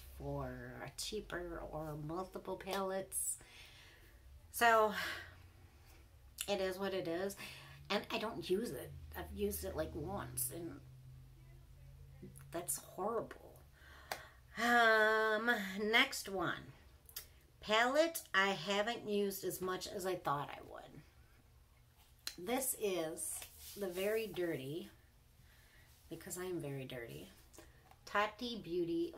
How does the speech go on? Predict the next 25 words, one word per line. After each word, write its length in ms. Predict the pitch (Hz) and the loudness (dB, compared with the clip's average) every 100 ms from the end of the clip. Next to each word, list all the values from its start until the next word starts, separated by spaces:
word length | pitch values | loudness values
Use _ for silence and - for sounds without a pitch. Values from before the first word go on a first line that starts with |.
| 165 | -4
Volume 680 | 160 147 147 151 151 147 | -2 -2 0 0 0 -2
One. 220 | 135 123 113 - - - - - - | -4 -6 -12 -16 -18 -20 -20 -10 0
I 80 | |
wanted 460 | 214 214 208 214 202 | 2 4 4 4 2
this 180 | 202 - | 2 2
so 320 | - - 240 | 2 2 2
bad 340 | 226 220 220 220 | 4 6 6 4
for 140 | 190 | -4
so 320 | 180 - 226 220 | -2 2 2 4
long, 340 | 214 208 202 | 4 4 2
and 80 | 180 | 0
I 120 | 175 - - | -2 -2 4
finally 360 | 220 220 220 | 4 4 0
got 300 | 214 214 196 | 2 2 4
it 120 | 202 | 0
for 100 | - | -2
myself. 640 | 202 190 190 - 202 202 208 - - - - - - - - - - - - | 0 0 0 4 4 4 0 -10 -16 -16 -18 -18 -20 -20 -20 -12 -10 -10 -4
And 500 | 202 202 190 190 185 190 - - 185 | 2 4 4 2 0 -6 -10 -8 -4
I 80 | |
think 480 | 180 - 214 247 - - - - | -4 -2 -2 -2 -6 -14 -20 -2
I 120 | 220 | 4
have 240 | 214 202 190 | 6 6 2
used 400 | 185 185 185 - | 2 2 2 -2
it 220 | 190 - - - | -4 -4 -10 -10
twice. 760 | - 156 156 - - - - - | -6 -4 -4 -6 -2 0 0 -2